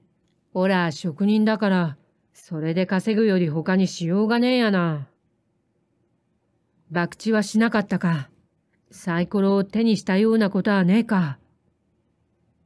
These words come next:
そんなおめえ、そんなことは今さら、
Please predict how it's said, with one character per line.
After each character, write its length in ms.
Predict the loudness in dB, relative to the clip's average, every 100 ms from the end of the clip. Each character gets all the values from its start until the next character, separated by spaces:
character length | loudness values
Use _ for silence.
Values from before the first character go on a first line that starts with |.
| _ _ _
そ 240 | -6 -2 0
ん 80 |
な 160 | 2 2
お 40 |
め 360 | 2 2 0 -2
え、 20 | _ _ _ _ _ _ _ _ -20
そ 340 | -14 -8 -6
ん 100 | -2
な 140 | -2 -2
こ 140 | -2
と 100 | 0
は 140 | 2 2
今 220 | 2 2
さ 140 | 2
ら、 260 | 2 0